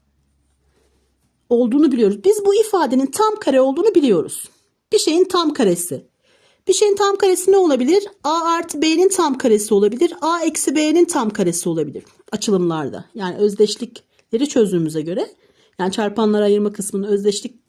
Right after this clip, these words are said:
kısmını çözdüğümüze göre böyle bir ifade bekliyoruz. Tam karesi. O zaman ilk terimi zaten ben buradan tespit edebiliyor muyum? Şu soruyu şu aşağı hemen alalım. İlk terimi ben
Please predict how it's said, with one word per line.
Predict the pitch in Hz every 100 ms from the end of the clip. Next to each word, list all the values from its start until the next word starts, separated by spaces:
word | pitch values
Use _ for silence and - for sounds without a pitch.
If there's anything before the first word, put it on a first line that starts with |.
| _
kısmını | - 196 185 165 -
çözdüğümüze | - 190 185 185 180
göre | 160 240 403 - _ _ -
böyle | 523 427
bir | 415 403
ifade | 392 339 320
bekliyoruz. | 254 254 208 190 -
Tam | 302 262
karesi. | 254 202 175 - 117 _ _ _ _ _ _ _ -
O | 359
zaman | 415 427 381 -
ilk | 370 453
terimi | - 427 403
zaten | 415 403 403 403
ben | 392
buradan | 392 392 381
tespit | 359 - 330
edebiliyor | 330 349 370 330
muyum? | 247
Şu | - 294
soruyu | 330 302 294
şu | 311
aşağı | 285 277 - 285
hemen | 294 277 269
alalım. | 269 226 226 381 _ _ _ _ _ _ _ _ _ _ _ _ _ _ _ _ _ -
İlk | 370 370
terimi | 403 392 392
ben | 392